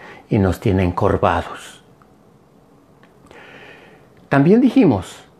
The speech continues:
que los ciclos abiertos activos,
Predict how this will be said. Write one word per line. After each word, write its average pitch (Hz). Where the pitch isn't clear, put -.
que 95
los 98
ciclos 214
abiertos 139
activos, 185